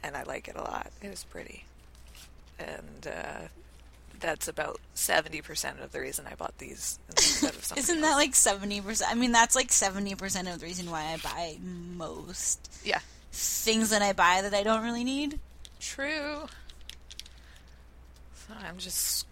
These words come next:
Speaker 1: squishing the goop around on the inside before I open it up to
Speaker 2: Mm-hmm.
Speaker 1: evenly disperse it
Speaker 2: Like
Speaker 1: on
Speaker 2: you
Speaker 1: the
Speaker 2: do.
Speaker 1: mask,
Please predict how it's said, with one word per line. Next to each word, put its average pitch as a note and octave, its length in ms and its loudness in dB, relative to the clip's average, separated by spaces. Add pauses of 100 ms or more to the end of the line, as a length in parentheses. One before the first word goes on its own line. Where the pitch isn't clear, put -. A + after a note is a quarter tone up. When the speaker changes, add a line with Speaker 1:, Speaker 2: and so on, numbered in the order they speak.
(180)
Speaker 1:
squishing F#3 960 2
the E3 60 -6
goop D#3+ 420 -4
around C3+ 440 -4
on A#2+ 100 -6
the C3+ 100 -12
inside C3 460 -8
before - 300 -8
I - 120 -6
open - 200 -12
it - 160 -12
up - 260 -6
to - 120 -10
Speaker 2:
Mm-hmm. - 600 -10
Speaker 1:
evenly F3+ 460 -2
disperse D3+ 540 0
it - 180 -2 (480)
Speaker 2:
Like F#3+ 180 0
Speaker 1:
on - 120 -2
Speaker 2:
you C4+ 60 0
Speaker 1:
the A3 100 -4
Speaker 2:
do. A3 60 4
Speaker 1:
mask, D4 480 4